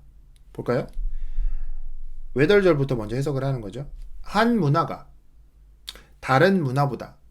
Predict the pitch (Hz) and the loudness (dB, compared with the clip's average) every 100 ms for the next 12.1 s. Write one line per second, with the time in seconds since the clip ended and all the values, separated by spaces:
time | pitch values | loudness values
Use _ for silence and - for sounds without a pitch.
0 | - 156 156 143 139 135 175 185 139 - | -10 -2 -2 0 2 4 6 4 -2 -10
1 | - _ _ - - 110 120 123 156 147 | -16 _ _ -20 -10 -6 -4 0 0 0
2 | 101 95 165 233 - - - - 143 139 | -2 -4 -4 -4 -8 -8 -8 -2 -2 -2
3 | 113 104 107 98 92 175 - - - - | -6 -6 -8 -10 -8 -10 -12 -20 -20 -20
4 | - - 110 104 101 110 95 92 123 208 | -18 -10 -8 -8 -8 -8 -8 -8 -6 -6
5 | 254 - - - 196 208 160 92 - - | -6 -12 -14 -8 -4 0 0 0 -12 -20
6 | - - - - - - - - - 131 | -20 -20 -20 -20 -20 -20 -20 -20 -6 0
7 | 156 101 - - - - - - - 101 | 0 0 -6 -10 -10 -10 -14 -14 -12 -6
8 | 110 117 127 117 90 - - - - - | -4 -2 -4 -6 -10 -14 -16 -16 -18 -16
9 | - - 143 139 165 - 107 127 135 113 | -16 -4 0 0 0 -4 -4 -2 -2 -4
10 | 98 - 214 226 - - - - - - | -8 -4 -4 -6 -16 -14 -10 -6 -6 -4
11 | - - - 120 120 113 - - - - | -4 -4 -4 -4 -4 -6 -8 -12 -14 -14